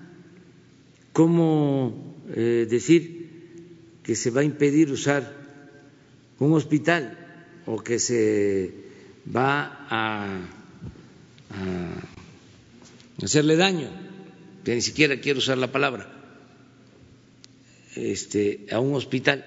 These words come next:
Eso no. Y recordemos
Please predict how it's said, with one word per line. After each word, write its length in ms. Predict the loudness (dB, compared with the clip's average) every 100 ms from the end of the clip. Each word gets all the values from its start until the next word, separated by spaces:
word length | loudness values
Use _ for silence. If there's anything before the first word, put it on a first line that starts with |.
| -4
Eso 260 | 0 2 4
no. 460 | 4 2 -4 -16 -18 -18 -20 -20 -20 -20 -20 -20 -20 -20 _ _ _ _ -20 _ _ _ _ _ _ _ _ _ -18 0
Y 800 | 4 6 6 4 2 -2 -10 -16 -18 -20 -20 -20 -20 -20 -20 -20 _ _ -20 -20 _ _ _ _ _ _ -20 -20 _ _ _ _ _ _ -20 -20 -20 -20 -8
recordemos 1300 | -4 -2 0 2 4 6 4 4 0 -6 -10 -12